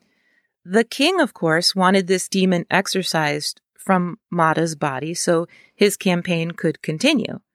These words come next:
Even if they were making boatloads of money, you can't exactly say no to the king, so another exorcism was performed. But this time, it was different. The king put his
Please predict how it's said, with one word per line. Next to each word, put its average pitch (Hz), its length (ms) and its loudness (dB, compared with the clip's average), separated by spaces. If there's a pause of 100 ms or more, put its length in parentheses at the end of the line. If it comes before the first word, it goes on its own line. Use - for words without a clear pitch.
(1040)
Even 349 300 2
if 285 160 -2
they 208 140 2
were 202 120 2
making 190 420 0
boatloads 180 600 0
of 147 100 -14
money, 156 400 -6
you 190 180 -2
can't 226 380 0 (200)
exactly 185 500 0
say 175 300 -6
no 170 520 2 (260)
to 208 140 2
the 165 140 -4
king, 165 460 -2 (420)
so 202 500 2
another 220 480 2
exorcism 156 800 -4
was 151 200 -12
performed. - 680 -4 (480)
But - 220 0
this 320 260 0
time, 170 420 -2 (220)
it 190 140 0
was 165 200 -6
different. - 640 -6 (1500)
The 247 100 4
king 247 460 2
put 202 180 2
his 196 160 0